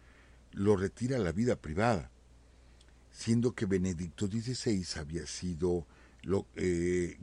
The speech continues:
quien encabezó lo que ahora se le conoce como las, bueno, lo que antes se le conocía como la Santa Inquisición, que sigue existiendo, pero con otra denominación, y obvio, ya no hay torturas ni nada de eso. Pero bueno, lo manda a la vida privada,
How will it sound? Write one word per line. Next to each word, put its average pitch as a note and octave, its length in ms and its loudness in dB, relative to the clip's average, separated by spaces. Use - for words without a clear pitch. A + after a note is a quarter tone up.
quien F#2 260 -2
encabezó F2+ 1000 0
lo D#2+ 180 -4
que - 100 -8
ahora E2 220 0
se - 120 -10
le E2+ 100 -4
conoce E2 340 -4
como D#2+ 220 -4
las, D2 400 -10
bueno, A2+ 220 4
lo G2+ 120 4
que G2 100 0
antes F#2+ 220 -4
se - 80 -8
le E2 120 -2
conocía D#2 300 -8
como D#2 220 -4
la D2+ 120 -6
Santa D#2 260 -8
Inquisición, G#2+ 600 -4
que F#2+ 120 -6
sigue F2 320 -4
existiendo, G2+ 600 -2
pero E2 180 -6
con D#2 140 -6
otra D#2+ 200 -4
denominación, G2 680 2
y A#2+ 120 4
obvio, E2+ 220 6
ya E2 180 0
no F2 100 2
hay F2 60 0
torturas D2 580 -10
ni C#2+ 120 -12
nada C2 260 -10
de A#1+ 140 -12
eso. - 220 -16
Pero G#2 200 6
bueno, E3 340 8
lo G2+ 240 4
manda A#2 300 4
a C#3 40 0
la B2+ 80 0
vida A#2 220 -2
privada, F2+ 520 0